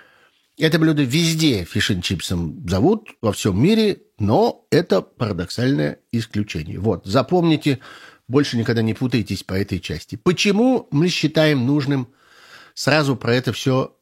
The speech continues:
оговориться? Потому что англоязычный мир по обе стороны Атлантического океана, ну, вот эти вот англосаксы, сыграли в судьбе интересующего нас гастрономического феномена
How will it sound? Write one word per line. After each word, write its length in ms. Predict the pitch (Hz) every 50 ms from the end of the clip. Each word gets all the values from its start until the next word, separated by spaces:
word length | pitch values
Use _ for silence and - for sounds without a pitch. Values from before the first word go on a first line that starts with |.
| _ -
оговориться? 640 | 131 123 131 127 120 95 78 - - - - - _ _ -
Потому 400 | - 101 - 123 135 202 269 285
что 480 | - - - - 170 185 190 190 - -
англоязычный 680 | - 113 110 107 110 113 110 110 110 98 - - - 92
мир 220 | 101 143 196 247
по 160 | - - - 101
обе 300 | 104 117 104 87 80 90
стороны 420 | - - 98 90 90 85 87 87
Атлантического 640 | 82 - 87 85 82 - 80 - - - - 78 80
океана, 440 | - - 117 165 233 233 208 165 - _ _ _ -
ну, 320 | 151 120 135 123 110 - -
вот 140 | 101 107 110
эти 140 | 98 85
вот 160 | 85 82 76 - _ _ _ _
англосаксы, 720 | - 120 123 123 139 143 - - 78 71 - - - - - _ _
сыграли 580 | - - - 92 90 - 110 131 147 151 147 127
в 80 | 113
судьбе 600 | - - 110 98 87 85 87 107 113 110 98 90 - _ _ _ _ _ _ _ - - - - - - _ -
интересующего 760 | 110 98 92 110 98 107 - - 117 104 92 - - 98 92
нас 180 | 104 98 90
гастрономического 720 | 85 90 95 - - 98 92 98 95 90 - - - - 82
феномена 500 | - - 92 95 143 185 175 165 170